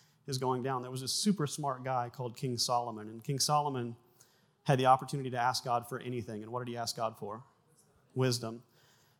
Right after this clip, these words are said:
And he's, he's said to be the wisest man that ever learned, lived,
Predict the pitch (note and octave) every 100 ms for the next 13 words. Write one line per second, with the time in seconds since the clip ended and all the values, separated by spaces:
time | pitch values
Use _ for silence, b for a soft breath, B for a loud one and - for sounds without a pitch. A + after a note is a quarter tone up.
0 | - C3 B2+ B2 D3 C3+ D3 C#3+ - F#3
1 | E3 C#3+ B2+ B2 C3+ C3+ C3 C3+ B2 B2
2 | A#2+ A#2+ A#2+ B2 B2 - - B2+ C3 C3
3 | C3 C3